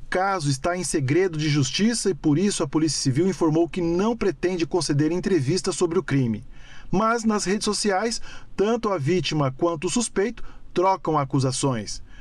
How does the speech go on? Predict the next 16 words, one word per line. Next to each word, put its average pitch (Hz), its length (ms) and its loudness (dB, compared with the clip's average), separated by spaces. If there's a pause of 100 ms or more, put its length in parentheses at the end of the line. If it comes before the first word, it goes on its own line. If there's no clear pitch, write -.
(260)
Júlia 151 360 2
Rosa 165 460 2
publicou 160 420 2
em 156 80 0
seu 151 160 0
perfil 147 400 2
uma 240 200 0
foto 202 380 0
de 143 120 2
Murilo, 151 440 4 (280)
alegando 151 520 2
que 151 120 0
foi 175 200 2
vítima 151 460 0
de 139 100 4
estupro. 139 520 2